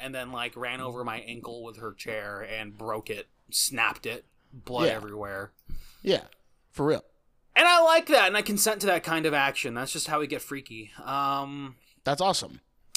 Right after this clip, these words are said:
Speaker 1: so yeah, and then I went to go see this, uh, with my writing partner at the Regency Westwood, and, uh, and, and, and the rest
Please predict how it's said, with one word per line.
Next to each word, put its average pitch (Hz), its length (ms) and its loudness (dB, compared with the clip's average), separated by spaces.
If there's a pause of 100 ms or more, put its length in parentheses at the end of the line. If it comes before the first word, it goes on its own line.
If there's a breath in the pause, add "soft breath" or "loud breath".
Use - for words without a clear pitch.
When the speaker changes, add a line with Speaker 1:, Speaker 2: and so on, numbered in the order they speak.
(140)
Speaker 1:
so 311 100 -2
yeah, 269 160 8
and 165 100 2
then 202 80 2
I 202 40 4
went 208 140 2
to - 40 -14
go 202 80 2
see 202 220 -2
this, 220 360 -2
uh, 156 320 -2
with 160 80 -2
my 151 80 -4
writing 143 220 -2
partner 160 340 -4
at 147 120 -8
the 135 80 -10
Regency 139 320 -10
Westwood, 165 480 -6
and, 139 440 -10
uh, 147 800 -4
and, 135 140 -18
and, 135 200 -18
and 120 140 -20
the 117 80 -10
rest 143 640 -2